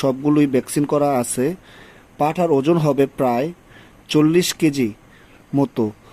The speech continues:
চারটা পাঠি এবং দুইটা বাচ্চাও আছে এবং দুইটা প্রেগনেন্ট পাঠি আছে। পরিচর্যা করতে পারছে না, তাই বিক্রি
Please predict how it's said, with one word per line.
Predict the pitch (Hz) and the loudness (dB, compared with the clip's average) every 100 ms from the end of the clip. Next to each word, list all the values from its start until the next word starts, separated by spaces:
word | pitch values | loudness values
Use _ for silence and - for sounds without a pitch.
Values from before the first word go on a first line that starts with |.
| - - | -20 -4
চারটা | 160 170 - 170 | -4 -2 -2 0
পাঠি | 170 170 180 180 202 - - | 0 0 0 0 -2 -8 -2
এবং | 139 147 | -2 0
দুইটা | 147 156 143 | 0 2 0
বাচ্চাও | 135 - - 151 147 220 202 | 0 -2 0 2 2 0 0
আছে | 123 - 113 110 - - - - 139 | -2 -2 -4 -4 -14 -20 -20 -8 -4
এবং | 139 170 185 185 - 131 | 0 0 0 -6 -4 -2
দুইটা | 151 151 - | 0 0 0
প্রেগনেন্ট | 135 139 151 160 - - | 0 2 0 0 -4 -6
পাঠি | 151 - 175 226 - | -4 0 0 -2 -6
আছে। | 127 - 110 - - - - | -6 -4 -6 -8 -20 -20 -6
পরিচর্যা | 139 147 151 170 - 196 208 - - - - | 0 2 2 0 2 0 0 -8 -20 -20 -4
করতে | 175 170 185 180 | -4 0 -2 0
পারছে | 175 165 175 | -2 -2 -2
না, | 143 151 | -2 -2
তাই | 147 143 143 | 0 0 2
বিক্রি | 147 - | 0 0